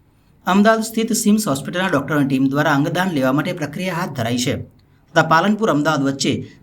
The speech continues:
ગ્રીન કોરિડોર માટેની પણ વ્યવસ્થા કરાઈ છે. બનાસ જનરલ હોસ્પિટલ પાલનપુર ખાતે ત્યાં પ્રથમ અંગદાન છે, જ્યારે જિલ્લામાં અત્યાર સુધી અગિયારથી વધુ અંગદાન થયા છે. કાંતિભાઈની કિડની, લીવર અને આંખોનું દાન કરાયું છે,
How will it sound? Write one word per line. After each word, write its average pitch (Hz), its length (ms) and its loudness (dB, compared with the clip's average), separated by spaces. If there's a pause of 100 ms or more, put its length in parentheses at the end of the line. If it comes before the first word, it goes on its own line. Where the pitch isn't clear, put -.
ગ્રીન 220 200 4
કોરિડોર 180 380 -2
માટેની 156 300 2
પણ 202 180 2
વ્યવસ્થા 190 360 0
કરાઈ 123 280 -2
છે. 123 280 -4 (600)
બનાસ 202 340 2
જનરલ 196 280 0
હોસ્પિટલ 202 480 0
પાલનપુર 151 440 0
ખાતે 139 220 -4
ત્યાં 185 180 -4
પ્રથમ 156 300 0
અંગદાન 123 340 0
છે, 123 240 -2 (380)
જ્યારે 151 140 0
જિલ્લામાં 160 360 2
અત્યાર 135 200 0
સુધી 135 420 -2 (200)
અગિયારથી 214 340 2
વધુ 196 180 -2
અંગદાન 170 400 0
થયા 117 220 -2
છે. 110 420 -6 (140)
કાંતિભાઈની 220 600 2
કિડની, 180 420 2
લીવર 165 320 0
અને 196 140 0
આંખોનું 185 400 0
દાન 180 180 0
કરાયું 123 340 -2
છે, 107 220 -6